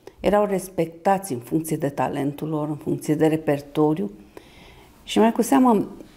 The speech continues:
merită așa două, trei cuvinte, două, trei vorbe această tagmă, pentru că în toată perioada asta tulbure de secol optsprezece, de secol de început de nouăsprezece, chiar mai înainte,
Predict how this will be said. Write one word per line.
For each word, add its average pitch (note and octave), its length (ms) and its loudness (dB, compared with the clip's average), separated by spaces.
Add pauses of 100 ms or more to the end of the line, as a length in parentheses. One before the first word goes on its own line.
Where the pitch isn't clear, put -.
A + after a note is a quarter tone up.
(160)
merită A#3 440 4
așa F#3 220 2
două, F3+ 260 4
trei D#3+ 260 0
cuvinte, D#3+ 600 2
două, F3 240 6
trei D#3+ 260 2
vorbe E3 720 2 (560)
această D#3+ 540 0
tagmă, D#3+ 800 0 (400)
pentru F#3+ 340 2
că F3+ 400 4 (360)
în F3+ 320 4 (760)
toată A#3 260 2
perioada F3+ 600 0
asta E3+ 320 -4 (100)
tulbure E3 480 2
de - 140 -4
secol F3 420 -2
optsprezece, D#3+ 640 0
de D3+ 100 2
secol D#3+ 500 2 (280)
de - 80 2
început E3 400 4
de D#3+ 100 6
nouăsprezece, D#3 800 2
chiar E3+ 200 2
mai D#3 180 2
înainte, F3+ 680 2